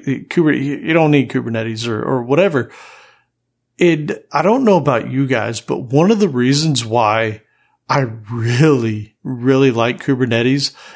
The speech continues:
is because they have prescribed ways of doing so many things, like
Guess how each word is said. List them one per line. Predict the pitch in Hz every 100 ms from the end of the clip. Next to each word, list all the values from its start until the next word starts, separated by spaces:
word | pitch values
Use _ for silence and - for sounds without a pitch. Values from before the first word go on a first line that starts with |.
| -
is | 120
because | 143 143 131 123
they | 127
have | 127 127
prescribed | 120 - - 123 139 131
ways | 123 120 113 107
of | 107
doing | 127 113 107
so | - - 131 123 123 120 117 110
many | 127 123 113 107
things, | 104 131 113 107 104 - - - - -
like | 131 127 113 -